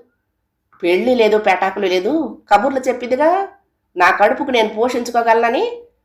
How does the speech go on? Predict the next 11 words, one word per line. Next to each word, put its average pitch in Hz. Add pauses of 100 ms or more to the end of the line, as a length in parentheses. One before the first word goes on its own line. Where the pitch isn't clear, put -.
(220)
ఏడవమను, 202 (340)
లేదా 190
ఓ 180
మూల 269
పడుండమను. 170 (680)
ఈ 165
మొదనష్టపు 214
వెతుకులాటకి 196
ఇక 190
నేను 170
చావలేను. 180